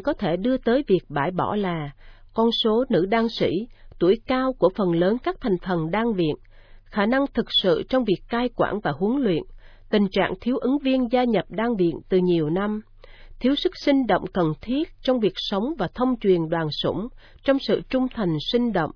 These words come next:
Chỉ có Tòa Thánh mới có quyền bãi bỏ một nữ đan viện sau khi hỏi ý kiến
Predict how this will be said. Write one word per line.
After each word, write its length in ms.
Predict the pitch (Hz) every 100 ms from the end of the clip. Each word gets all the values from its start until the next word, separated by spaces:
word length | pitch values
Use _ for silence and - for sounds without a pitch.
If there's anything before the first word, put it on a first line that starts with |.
| - - - -
Chỉ 140 | - 185
có 140 | 277 349
Tòa 180 | 220 175
Thánh 280 | 196 226 269
mới 120 | 247
có 120 | 302 339
quyền 260 | 226 185 151
bãi 160 | 135 175
bỏ 200 | 135 107
một 220 | 220 175 170
nữ 180 | 143
đan 280 | 190 233 240
viện 200 | 185 156 - - - -
sau 240 | - 233 226
khi 260 | 240 233
hỏi 220 | 196 156
ý 120 | - 254 -
kiến 260 | 233 233